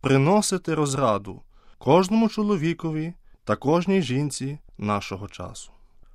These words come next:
Одна формула синтетична і дуже важлива. Я не можу сказати: «Я є мій,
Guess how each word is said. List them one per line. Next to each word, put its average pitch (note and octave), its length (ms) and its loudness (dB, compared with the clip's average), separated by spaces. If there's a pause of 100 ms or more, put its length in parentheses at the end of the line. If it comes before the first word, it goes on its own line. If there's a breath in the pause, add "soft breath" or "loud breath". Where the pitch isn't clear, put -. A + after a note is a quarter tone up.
(180)
Одна C3+ 260 2
формула E3+ 460 2
синтетична E3 760 0
і D#3+ 80 0
дуже F3+ 300 0
важлива. C#3 640 -2 (240)
Я D3+ 160 4
не F3+ 100 6
можу A#3+ 260 6
сказати: G3 880 2
«Я D3+ 300 2
є D#3 220 0
мій, D3+ 500 0